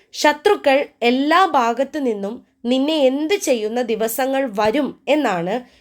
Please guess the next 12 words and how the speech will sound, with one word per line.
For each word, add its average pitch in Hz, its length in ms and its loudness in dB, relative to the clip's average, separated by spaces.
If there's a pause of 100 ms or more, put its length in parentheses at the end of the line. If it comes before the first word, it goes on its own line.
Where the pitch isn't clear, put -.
(140)
യേശു 254 380 2
പട്ടണത്തെക്കുറിച്ച് 247 1000 -4
വിലപിച്ചുകൊണ്ട് 208 840 -6
പറയുന്നത്. 190 560 -2 (1900)
ശത്രുക്കൾ 247 720 0
എല്ലാ 226 480 2
ഭാഗത്തു 226 500 -4
നിന്ന് 202 360 -6
നിന്നെ 214 360 -4 (340)
ഞെരുക്കുന്ന 339 760 2
ദിവസങ്ങൾ 175 680 -6
വരും. 160 540 -12